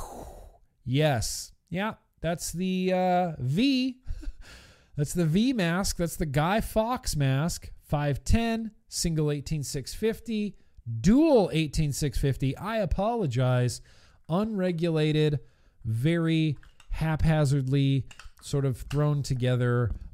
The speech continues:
box mod that I never used. I will never use it, but what am I gonna do? Get rid of a box mod with Guy Fawkes on it? Are you kidding me? That's badass. That's cool as shit. Now, there's three more things in here. I'll show you this.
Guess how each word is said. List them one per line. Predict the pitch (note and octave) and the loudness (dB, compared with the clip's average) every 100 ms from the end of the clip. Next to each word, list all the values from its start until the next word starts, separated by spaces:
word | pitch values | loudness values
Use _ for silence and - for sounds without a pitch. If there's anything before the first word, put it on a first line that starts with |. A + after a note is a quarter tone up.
| - | 0
box | C3 C3 B2+ - | 2 2 0 -2
mod | B2+ B2 B2 A#2+ A2 - - | -2 0 0 0 -2 -8 -8
that | B2 | -2
I | A#2+ B2 B2 A#2+ B2+ - C#3+ - | 0 0 0 -2 -6 -14 -16 -8
never | C3+ D3 D3+ | 0 2 2
used. | D3 C3+ F#3+ G#3 G#3+ - - - - | 0 0 2 2 2 -2 -8 -10 -6
I | B2+ | -2
will | C3 D#3 F3+ | 2 4 4
never | F3+ F3 F3 | 2 2 2
use | E3+ E3+ D3 | 4 4 4
it, | E3 - | 2 2
but | C3+ C3+ - _ _ _ | 2 0 0 _ _ _
what | C3+ C#3+ | 0 2
am | D#3+ | 4
I | D#3+ | 4
gonna | D#3 | 2
do? | D3+ C#3+ | 4 2
Get | G2 G2+ D3+ | 0 2 2
rid | F3 F3 | 4 4
of | E3 | 4
a | |
box | B2+ G#2 B2+ C#3+ E3 | 2 6 6 6 2
mod | F3+ F3+ | 2 2
with | E3+ C#3+ - - A#2+ | 4 4 2 -4 0
Guy | B2 C#3+ E3 | 4 4 4
Fawkes | - D3 F3 - | 2 0 0 0
on | G#3 G#3+ | 0 2
it? | A3+ - | 0 -4
Are | E3 | -2
you | C#3 | 0
kidding | - G3 | 2 2
me? | A3 A#3 A3 - | 2 0 -2 -6
That's | - | -6
badass. | - G#3 G#3 A3 F#3+ G#2+ - - - _ - - - - | 0 2 4 2 2 -2 -8 -20 -20 _ -4 -2 -2 -6
That's | F3 - | -10 -10
cool | - A3 | -8 -4
as | G#3+ | -4
shit. | - A#3+ B3 E3 - | -4 -4 -4 -6 -6
Now, | D3+ E3 D#3 C3+ - _ _ _ _ _ _ - | -4 0 0 -2 -8 _ _ _ _ _ _ -12
there's | D#3 D#3 | -6 -6
three | - G#3+ A#3+ | -6 -6 -4
more | B3 A#3+ G3+ | -2 0 0
things | - G3+ F3 | 0 0 0
in | D#3 | 0
here. | C3 C#3+ C3+ | -2 -2 -4
I'll | |
show | C3 - G3 | -6 -6 -6
you | G3 | -6
this. | D#3 D#3+ C#3 G2+ - | -4 -4 -4 -6 -10